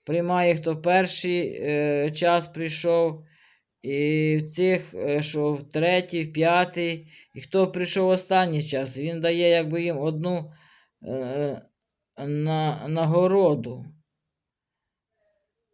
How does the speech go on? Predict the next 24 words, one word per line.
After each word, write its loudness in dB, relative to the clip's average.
Це 0
про -4
що 0
говорить? -2
Це -2
говорить 2
про -4
те, 2
що 0
якщо -6
людина 2
прийшла -2
з -6
першого 0
часу 0
і -4
почала 2
робити 0
до -2
кінця 0
Богу, 2
як -2
та 2
мудра 2